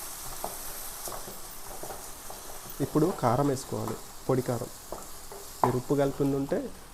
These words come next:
ఉప్పు క్వాంటిటీ చూసుకోండి, లేదంటే నార్మల్గా మీరు ఉప్పు కలపని కారం వేసుకోవచ్చు. So, ఫ్రెండ్స్, ఇప్పుడు మనం కారం వేసుకుంటున్నాం. మనం యూజ్ చేసే కారం అయితే కలర్ బాగుంటుంది, చూసారు కదా.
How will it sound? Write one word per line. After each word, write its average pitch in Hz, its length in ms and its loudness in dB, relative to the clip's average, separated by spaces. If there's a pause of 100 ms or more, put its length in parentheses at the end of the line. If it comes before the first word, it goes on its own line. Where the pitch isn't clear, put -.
(160)
ఉప్పు 135 160 0
క్వాంటిటీ 135 440 6
చూసుకోండి, 135 440 4
లేదంటే 131 520 6 (580)
నార్మల్గా 131 420 8
మీరు 127 200 4
ఉప్పు 127 160 4
కలపని 123 280 6
కారం 120 300 6
వేసుకోవచ్చు. 131 580 -2 (340)
So, 135 100 0
ఫ్రెండ్స్, 165 280 4
ఇప్పుడు 156 180 4
మనం 147 260 4 (340)
కారం 139 240 10
వేసుకుంటున్నాం. 135 580 2 (760)
మనం 131 340 2 (300)
యూజ్ 131 200 2
చేసే 135 180 0
కారం 123 340 2
అయితే 123 240 0 (720)
కలర్ 131 200 8
బాగుంటుంది, 123 640 2 (440)
చూసారు - 260 -2
కదా. 120 160 -2